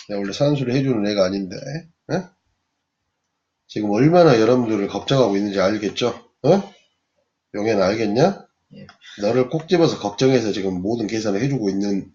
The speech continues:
Speaker 1: 이런 느낌을 알겠어? 이런 시비리. 용현이 공부 좀 해. 자, 십일 번은 지금 뭡니까? 부정적분이야. 다시 한번 얘기하자. 선생님이 어떻게 생각하냐고 그랬지? 사랑해요,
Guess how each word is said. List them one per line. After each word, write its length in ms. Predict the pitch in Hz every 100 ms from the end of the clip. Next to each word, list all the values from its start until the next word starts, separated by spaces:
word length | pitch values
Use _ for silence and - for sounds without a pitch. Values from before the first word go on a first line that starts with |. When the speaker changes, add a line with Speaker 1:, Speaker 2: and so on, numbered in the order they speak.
| -
Speaker 1:
이런 300 | 107 110 98
느낌을 360 | 95 117 98
알겠어? 580 | 90 107 98 151 175 - - - _ _ _ _ _ _ _ _ _ _ _ _ _ _ _
이런 280 | 104 113 104
시비리. 640 | - - 127 147 143 - - _ _ _ _ _ -
용현이 580 | 107 107 104 98 92 - _ _ _
공부 320 | - 104 107 120
좀 180 | 107
해. 480 | 98 90 87 98 87 85 - _ _ _ _ _ _ _ _ _ _ _ -
자, 120 | 110
십일 340 | - 156 143
번은 240 | 147 156 127
지금 180 | 117
뭡니까? 640 | 110 123 117 - 135 165 - -
부정적분이야. 1160 | - 139 151 113 110 123 - 87 78 95 160 180 _ _ -
다시 240 | 98 -
한번 220 | 131 107
얘기하자. 680 | 101 101 87 95 107 156 214 _
선생님이 380 | - 151 147 107
어떻게 200 | 101 131
생각하냐고 440 | 123 113 101 90
그랬지? 300 | 92 - 160 202 - _ _ _ _ _ _
사랑해요, 1080 | - - 160 170 160 131 120 139 180 247 -